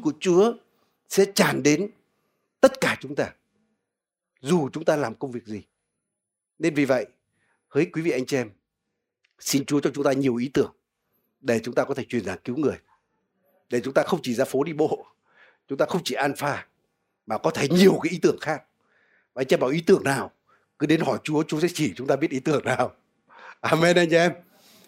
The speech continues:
Và khi chúng ta làm công việc đó, đó là công việc cực kỳ tuyệt vời. Chúa Giêsu có nói trong sách Matthew là mùa gặt thật trúng, nhưng con gặt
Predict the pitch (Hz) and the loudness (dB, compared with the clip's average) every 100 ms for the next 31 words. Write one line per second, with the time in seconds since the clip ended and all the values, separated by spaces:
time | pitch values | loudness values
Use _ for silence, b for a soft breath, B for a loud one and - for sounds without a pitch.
0 | - 131 120 170 151 170 160 131 113 135 | -2 0 0 -4 0 2 2 2 -2 0
1 | 143 127 120 147 139 156 - 139 127 - | 0 0 -2 -2 -4 -4 -6 -6 -6 -6
2 | 139 - 123 98 - _ _ _ _ 127 | -10 -6 -6 -6 -12 _ _ _ _ -4
3 | 113 120 92 - _ _ _ _ _ _ | 0 0 -2 -8 _ _ _ _ _ _
4 | _ _ - _ B B B B B B | _ _ -20 _ B B B B B B
5 | B B _ _ _ _ _ _ _ - | B B _ _ _ _ _ _ _ 0
6 | 180 180 196 190 180 165 180 - 208 185 | 0 4 2 4 2 2 0 -2 -2 -2
7 | 190 180 165 175 - _ _ _ _ _ | -2 0 0 0 -6 _ _ _ _ _
8 | _ - 127 131 147 123 - - 190 - | _ -2 0 2 2 2 0 0 -2 4
9 | 202 180 262 - _ _ _ _ _ _ | 4 6 0 -6 _ _ _ _ _ _
10 | _ _ _ 135 147 143 139 123 104 | _ _ _ -4 -4 0 -2 -2 -6